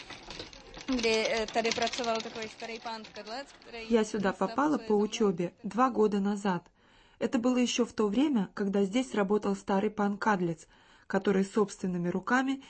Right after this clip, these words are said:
Speaker 2: изготовил ткацкий станок, тот, который вы видите за моей спиной. Он происходил из семьи ткачей. Там ткали все, начиная с дедушки и бабушки.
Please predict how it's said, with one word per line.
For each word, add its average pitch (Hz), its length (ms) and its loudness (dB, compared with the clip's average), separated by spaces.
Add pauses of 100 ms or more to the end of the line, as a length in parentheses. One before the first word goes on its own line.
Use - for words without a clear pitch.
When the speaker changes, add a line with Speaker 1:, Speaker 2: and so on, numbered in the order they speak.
(200)
Speaker 2:
изготовил 208 560 2
ткацкий 185 500 -4
станок, 202 540 -2 (320)
тот, - 240 2
который 196 340 0
вы 180 120 0
видите 226 380 -2
за 196 120 0
моей 175 280 2
спиной. 185 480 -2 (560)
Он 196 180 2
происходил 196 720 2
из 202 120 -6
семьи 190 300 0
ткачей. 196 640 -2 (340)
Там 294 260 2
ткали 220 360 2
все, 175 400 -4 (200)
начиная 196 460 2
с 160 60 -6
дедушки 226 460 -2
и 196 80 2
бабушки. 170 580 -4